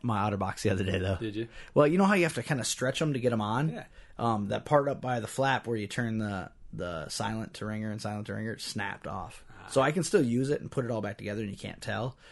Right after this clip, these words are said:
Speaker 1: But I was just like, "This thing's supposed to be fucking indestructible. You said indestructible. I've never seen an otter destroyed."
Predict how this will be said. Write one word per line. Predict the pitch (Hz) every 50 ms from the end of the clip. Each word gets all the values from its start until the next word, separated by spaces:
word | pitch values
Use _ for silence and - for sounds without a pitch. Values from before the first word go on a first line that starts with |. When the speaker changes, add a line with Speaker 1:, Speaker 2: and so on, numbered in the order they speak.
| - - _
Speaker 1:
But | - 113
I | 117
was | 117 113
just | 113 117 -
like, | 135 139 139
"This | - 349 -
thing's | 403 302 -
supposed | - 254 202
to | -
be | 254
fucking | 208 - - 370 - - 320
indestructible. | 339 330 294 220 - - 523 523 - 403 170 135 - - - - - - - - - - - - -
You | 381 453
said | 480 571 453
indestructible. | 453 440 349 226 - - 440 554 - - 392 180 139 104 - - - - - - -
I've | -
never | 480 480 381
seen | 392 - 339 339
an | 269 233
otter | - 190 214 226 220 220
destroyed." | 196 190 185 - - 247 247 277 311 339 415 277 208